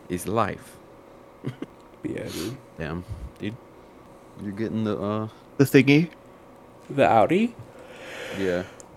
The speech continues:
Speaker 2: Oh, oh,
Speaker 1: I was gonna
Speaker 2: really?
Speaker 1: say B-, I was gonna say B M W.
Speaker 2: No, not B M W.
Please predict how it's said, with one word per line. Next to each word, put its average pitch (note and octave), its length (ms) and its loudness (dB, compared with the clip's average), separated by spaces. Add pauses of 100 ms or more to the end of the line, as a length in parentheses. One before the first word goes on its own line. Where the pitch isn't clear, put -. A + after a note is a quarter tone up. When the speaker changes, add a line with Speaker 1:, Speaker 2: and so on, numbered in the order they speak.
(240)
Speaker 2:
Oh, A#3 580 12 (260)
oh, B3 60 -8
Speaker 1:
I A3+ 300 12
was F3+ 80 12
gonna - 0 -
Speaker 2:
really? F3+ 420 12
Speaker 1:
say A2 60 2
B-, G2+ 220 2 (460)
I - 60 2
was A2+ 100 8
gonna B2+ 140 6
say G2+ 140 0
B F2+ 120 4
M E2+ 120 2
W. E2+ 280 -2 (220)
Speaker 2:
No, C3 300 8
not B2 240 4
B B2 100 4
M A#2+ 140 4
W. A#2 400 4